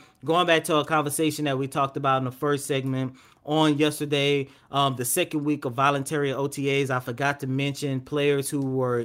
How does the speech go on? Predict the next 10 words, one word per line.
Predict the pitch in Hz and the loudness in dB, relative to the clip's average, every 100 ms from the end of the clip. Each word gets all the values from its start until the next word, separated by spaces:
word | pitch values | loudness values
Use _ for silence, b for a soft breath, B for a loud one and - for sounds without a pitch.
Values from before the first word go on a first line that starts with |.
| - | -2
in | 143 | -2
attendance. | 120 - 160 156 156 147 - B B | -2 0 0 2 2 0 -6 B B
Um, | 151 143 139 | 2 2 4
Laremy | 180 202 185 | 6 6 2
Tunsil | 196 175 160 165 143 | 2 2 2 2 2
and | |
Tytus | 127 160 156 151 | 2 4 4 2
Howard | 156 143 143 131 117 | 2 2 2 0 0
both | 147 156 156 | 2 2 0
were | 135 131 | -2 -2